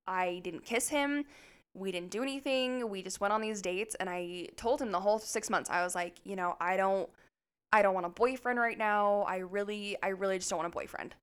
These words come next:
Like, I just told him. That was my excuse. "I don't want a boyfriend. I don't want a boyfriend. I don't want a boyfriend." But he was taking me to, like, Lagoon and Real Salt Lake games and, like, all of these things every weekend. Like, he had something planned for us, like,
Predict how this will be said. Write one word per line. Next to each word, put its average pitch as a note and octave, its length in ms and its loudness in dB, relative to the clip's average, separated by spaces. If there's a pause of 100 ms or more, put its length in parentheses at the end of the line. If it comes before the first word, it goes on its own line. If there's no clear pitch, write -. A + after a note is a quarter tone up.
(160)
Like, F3+ 160 -6
I F3+ 100 0
just F3+ 140 -10
told F#3 160 -4
him. A2 140 -10
That G3 80 2
was F#3+ 120 4
my F#3+ 120 2
excuse. - 360 -8
"I F#3+ 80 2
don't F#3+ 100 6
want A3+ 120 4
a - 20 2
boyfriend. G3 420 0
I - 80 0
don't E3 80 0
want D#3+ 100 -2
a F3 80 -4
boyfriend. G#3+ 340 -2
I D3+ 60 2
don't D#3+ 80 0
want C3+ 100 -2
a F3+ 40 -6
boyfriend." G#3 520 2 (380)
But G#3+ 80 -2
he G#3 40 -2
was F#3+ 120 -4
taking F#3+ 280 -4
me F#3 80 -6
to, F3 80 -4
like, C3+ 240 -4 (300)
Lagoon B3+ 800 4
and G3 140 -2
Real F3+ 260 2
Salt F#3 280 0
Lake C#4 260 0
games A#3+ 680 0
and, G3+ 140 2
like, F#3 280 -2 (380)
all A3+ 240 8
of A3 100 2
these G#3 260 -2 (220)
things G#3+ 380 2
every F#3+ 280 4
weekend. G3+ 300 -2
Like, F#3+ 120 -8
he - 100 -6
had G#3+ 140 -2
something B3 200 -4
planned A3+ 300 2
for - 100 2
us, F#3 120 0
like, F3 160 -2